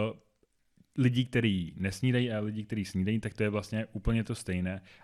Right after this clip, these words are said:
ale bylo vyšší ten výdej právě fyzickou aktivitou u lidí, který snídají, protože když si dali snídaní, tak byly to prostě takový jako radostnější a prostě víc takový jako všetečkové, ale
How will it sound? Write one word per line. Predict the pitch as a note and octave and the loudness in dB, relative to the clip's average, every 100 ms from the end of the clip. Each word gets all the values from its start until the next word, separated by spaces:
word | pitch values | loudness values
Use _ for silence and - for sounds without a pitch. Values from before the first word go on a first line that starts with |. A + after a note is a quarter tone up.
| - | -2
ale | A2+ A2 A2 G#2+ - _ _ | 2 2 2 -2 -14 _ _
bylo | A2 G#2 C3 C3 G2 - _ G2+ | -4 2 6 6 2 -4 _ -6
vyšší | F2+ - F#2 F#2 A#2 D3+ - _ _ _ | -4 -4 -2 0 -2 -4 -10 _ _ _
ten | - A2 G2+ | 0 2 2
výdej | G#2 G2+ G#2+ A#2 A#2+ | -2 2 2 2 0
právě | A2+ G#2+ | 0 0
fyzickou | G#2+ G#2+ G#2+ B2+ A2 | 2 0 0 -2 -2
aktivitou | - A2 G#2+ A#2 | 0 0 2 2
u | A2+ | 2
lidí, | A2 G2+ | 0 -2
který | A2+ A2 | -2 -4
snídají, | - F#2+ F#2 F#2+ E2 | -4 -4 -2 -2 -6
protože | - F#2 G2+ G#2+ | -8 -4 -2 -2
když | G2+ F2+ | -4 -6
si | G#2+ | -2
dali | G#2+ G2+ | -2 -2
snídaní, | - G#2 A2+ A2+ | -4 0 2 2
tak | G#2 - _ | -2 -8 _
byly | - G2+ | -4 -4
to | F#2+ F2+ | -4 -2
prostě | - G#2+ | -2 -2
takový | F2+ G2+ F2+ | -4 -2 -4
jako | F2+ F#2+ F#2 | -4 -4 -4
radostnější | G2+ A2+ - G#2 G2 G#2+ | -4 -4 -4 -6 -4 -6
a | F#2 | -6
prostě | F#2+ - F#2+ - - - - | -8 -8 -8 -8 -20 -12 -4
víc | A2+ - | -2 0
takový | A2 G#2+ | 0 2
jako | G#2 - | 2 -2
všetečkové, | F#2+ - F2 G#2 - C#3 C#3+ C#3+ - - - - - | -6 -6 -4 -4 -4 -2 -2 -4 -12 -20 -20 -20 -2
ale | C3+ C3 F#2 G2 A#2+ C#3+ | 2 4 2 2 0 -4